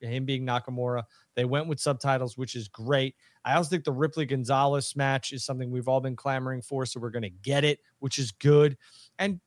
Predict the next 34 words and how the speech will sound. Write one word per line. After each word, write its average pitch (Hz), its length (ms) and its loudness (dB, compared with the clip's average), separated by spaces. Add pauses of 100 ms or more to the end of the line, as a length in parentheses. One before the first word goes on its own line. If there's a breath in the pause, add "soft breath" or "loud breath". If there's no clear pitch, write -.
(100)
you 240 80 -2
know, 233 120 4
Trish 247 420 0
and, 208 220 0
uh, 180 300 6
Becky 196 300 2
in 175 80 -2
a 156 60 -4
cage, 190 460 -4 (360 soft breath)
we'll 208 120 4
have 220 80 0
to 175 60 -8
see 214 140 -4
how 202 80 4
that 190 180 2
one 190 120 -4
comes 156 260 -2
off. 175 280 4
I 170 80 -4
mean, 170 300 -2 (280 soft breath)
at 156 160 0
this 202 160 2
point, 196 240 2
I'm 175 120 2
just 160 140 -4
waiting 170 260 0
for 156 120 -4
this 147 160 0
feud 165 240 -2
to 147 80 0
end 160 200 -4
and 143 120 -6
see 160 120 -6
what, 147 160 -2